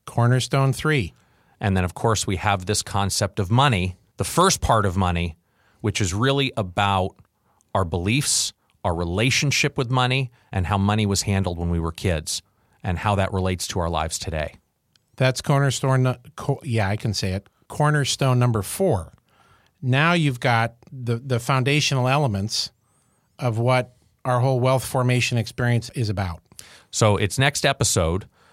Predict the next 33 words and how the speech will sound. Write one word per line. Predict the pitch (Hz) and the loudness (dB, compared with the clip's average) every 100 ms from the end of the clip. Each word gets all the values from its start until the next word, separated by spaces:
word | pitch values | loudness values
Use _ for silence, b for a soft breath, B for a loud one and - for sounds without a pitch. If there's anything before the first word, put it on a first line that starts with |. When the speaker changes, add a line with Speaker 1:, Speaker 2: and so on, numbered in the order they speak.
| _ | _
Speaker 2:
that | 110 104 | 0 2
we're | 110 104 | 0 2
going | 107 110 107 | 2 4 2
to | - - 110 98 95 113 | 0 0 2 2 -2 -2
get | 107 | 0
into | 117 127 110 | 2 0 0
the | 110 | 2
money | 101 98 | 2 2
even | 92 95 92 95 | 0 0 2 4
more. | 113 113 90 | 4 4 4
Now | 98 113 | 4 2
that | 98 | 0
we | 98 | -4
have | - 160 202 | -2 -2 0
this | 139 - | 0 0
foundation | 104 90 90 87 - | 0 2 0 0 -2
in | 85 | -2
place, | - 92 82 87 - B B B - | -2 -2 -2 -2 -4 B B B -2
now | 110 120 | 2 2
we | 147 135 | 2 2
can | 127 117 | 0 0
start | - 117 110 104 - b b b b b - | 2 2 4 2 -4 b b b b b -4
teaching | - 151 - 117 | 0 2 2 2
you | 110 104 | 2 0
how | - 117 | 0 0
to | 117 | 2
go | 107 110 | 2 2
about | 101 98 98 98 85 | 2 2 0 0 2
doing | 131 131 104 | 2 4 2
a | |
financial | 98 - 104 127 175 - 110 | 0 0 0 2 2 0 -2
inventory | 107 92 90 85 - 87 80 82 104 - | 0 0 0 -2 -2 -2 -2 -4 -8 -6
Speaker 1:
Yeah. | 247 | -4